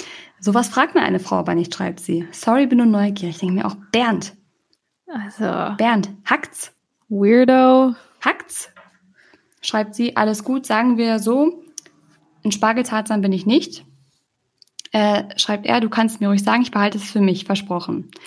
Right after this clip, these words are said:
Speaker 2: Ah, wenn sie doch schon Nein gesagt hat, warum fragst du dann nochmal? <laughs>
Speaker 1: Lieber Bernd, so, sie hat dir schon einen Fluchtweg, äh, aufgezeigt. Nutze ihn.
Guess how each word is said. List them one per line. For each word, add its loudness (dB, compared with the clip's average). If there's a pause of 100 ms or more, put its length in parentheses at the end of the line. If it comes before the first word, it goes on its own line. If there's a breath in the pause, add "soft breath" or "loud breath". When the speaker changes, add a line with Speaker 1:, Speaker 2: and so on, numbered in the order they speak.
(180 loud breath)
Speaker 2:
Ah, 4 (680 loud breath)
wenn -2
sie 2
doch 4
schon 0
Nein 0
gesagt 0
hat, -2
warum 2
fragst 0
du -4
dann 0
nochmal? 2 (240)
<laughs> -2
Speaker 1:
Lieber -4
Bernd, -2 (280)
so, -2 (420)
sie -4
hat -4
dir 0
schon 2 (640 loud breath)
einen -8
Fluchtweg, -4
äh, -2
aufgezeigt. -4 (680)
Nutze 2
ihn. -4